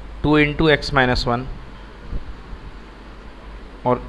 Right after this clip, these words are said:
x into x plus one, x minus one।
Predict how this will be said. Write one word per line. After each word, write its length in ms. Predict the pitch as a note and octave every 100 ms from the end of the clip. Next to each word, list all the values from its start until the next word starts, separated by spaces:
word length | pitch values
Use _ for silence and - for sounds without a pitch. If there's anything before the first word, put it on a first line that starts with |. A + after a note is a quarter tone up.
| C#3
x 240 | D3+ -
into 320 | D3+ D3+ D3 A#2+ B2+ - - - - - - -
x 220 | C3+ - -
plus 260 | D3 C#3+ C3
one, 260 | B2+ C3 - - - - - - - - - - - - - - - - B2+
x 240 | C3+ - B2+
minus 340 | A2+ A2 -
one। 180 | A2 G#2+